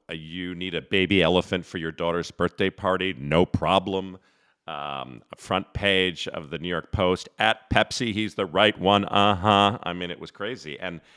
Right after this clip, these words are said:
what do you think my biggest job was as America's first corporate concierge?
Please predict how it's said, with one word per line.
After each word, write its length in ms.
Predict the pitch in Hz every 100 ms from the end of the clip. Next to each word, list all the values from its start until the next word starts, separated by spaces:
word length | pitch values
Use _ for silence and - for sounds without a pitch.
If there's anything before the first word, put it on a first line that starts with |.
| _ _
what 200 | 92 110
do 60 |
you 120 | 127
think 260 | 120 127 110
my 140 | 110
biggest 360 | 101 110 107 -
job 300 | 113 113 147
was 260 | 80 78 -
as 180 | 90 85
America's 360 | 87 87 90
first 240 | - 87 -
corporate 280 | 87 -
concierge? 640 | - 82 - 90 90 65